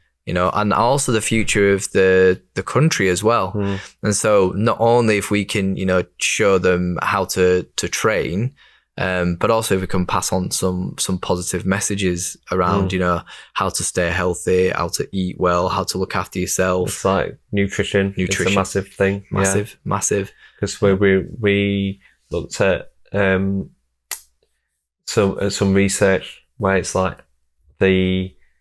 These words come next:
Speaker 2: the pop-, like, like, basically the knowledge of, of nutrition is pretty low.
Speaker 1: Yeah.
Speaker 2: Um, in amateur boxing.
Speaker 1: Yeah.
Speaker 2: When they're having to make weight,
Speaker 1: Yeah.
Speaker 2: um, the over eighty percent are ha-, making the choice to have,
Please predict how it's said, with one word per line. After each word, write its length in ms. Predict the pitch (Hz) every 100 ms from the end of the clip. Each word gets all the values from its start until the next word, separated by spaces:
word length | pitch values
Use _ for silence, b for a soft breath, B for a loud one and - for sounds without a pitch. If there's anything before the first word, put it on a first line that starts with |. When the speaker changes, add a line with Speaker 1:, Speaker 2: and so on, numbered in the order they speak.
| _ _ _ -
Speaker 2:
the 220 | 95 92 - _
pop-, 320 | - 95 -
like, 200 | 95 87 - -
like, 240 | - 92
basically 380 | - 90 - 92
the 80 | 92
knowledge 400 | 95 95 90 -
of, 120 | 87 - _ -
of 180 | - - -
nutrition 480 | 92 - 92 -
is 120 | 92 -
pretty 260 | - -
low. 360 | 92 95 95 92
Speaker 1:
Yeah. 140 | - - _ _ _ _ _ -
Speaker 2:
Um, 540 | 95 92 90 90 87 -
in 120 | 95
amateur 300 | 92 92 -
boxing. 420 | - - - 92
Speaker 1:
Yeah. 140 | - 92 b b _
Speaker 2:
When 200 | 92 92
they're 380 | 92 95 92 - _ _ _ _
having 220 | - 95
to 180 | 92 -
make 160 | 90 71
weight, 360 | 95 92 95 -
Speaker 1:
Yeah. 200 | 92 90
Speaker 2:
um, 100 | -
the 220 | 90 87 - B B B _ _ -
over 180 | 95 92
eighty 240 | 92 -
percent 380 | - - 92 90
are 300 | 90 90 - _ _ _ -
ha-, 220 | 101 -
making 360 | - 98 95 98
the 60 | 92 -
choice 280 | 98 92 -
to 60 | 92
have, 320 | 95 90